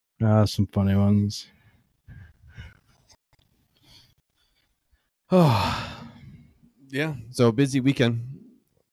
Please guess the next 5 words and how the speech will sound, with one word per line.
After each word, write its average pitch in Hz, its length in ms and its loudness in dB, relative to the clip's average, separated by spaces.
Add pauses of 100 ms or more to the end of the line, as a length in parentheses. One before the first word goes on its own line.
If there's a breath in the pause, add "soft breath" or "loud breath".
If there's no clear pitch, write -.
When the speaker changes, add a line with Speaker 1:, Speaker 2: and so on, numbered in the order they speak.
(600)
Speaker 2:
Again, 113 460 -2 (480)
Speaker 1:
Yeah. 135 200 0
Speaker 2:
tons 117 200 2
of 107 60 -2
baseball. 117 540 0